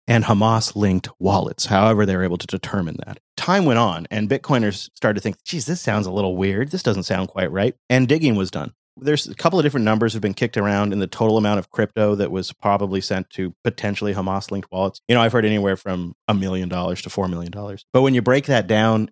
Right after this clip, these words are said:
into how much of it was Bitcoin, it's like two hundred thousand dollars. The fact of the matter is,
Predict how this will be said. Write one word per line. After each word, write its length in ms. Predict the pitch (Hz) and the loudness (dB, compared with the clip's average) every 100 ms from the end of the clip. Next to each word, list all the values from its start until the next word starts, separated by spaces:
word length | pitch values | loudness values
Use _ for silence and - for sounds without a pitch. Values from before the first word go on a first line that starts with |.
| - | -2
into 420 | 113 98 92 98 | 0 0 -2 -2
how 160 | 113 113 | 0 2
much 220 | 110 117 | 2 2
of 80 | 107 | 0
it 80 | |
was 120 | - - | 0 -2
Bitcoin, 480 | 104 - 127 160 - | -4 -2 -2 -2 -6
it's 120 | - | -12
like 100 | 101 - | -12 -8
two 60 | 87 | -8
hundred 180 | 78 - | -8 -10
thousand 300 | 82 - - | -14 -12 -10
dollars. 380 | 85 95 117 - - | -8 -8 -10 -16 -10
The 160 | 101 | -6
fact 220 | 101 127 131 | 0 0 0
of 80 | |
the 60 | 92 | 0
matter 280 | 98 120 85 | 2 2 0
is, 240 | 50 - | -6 -10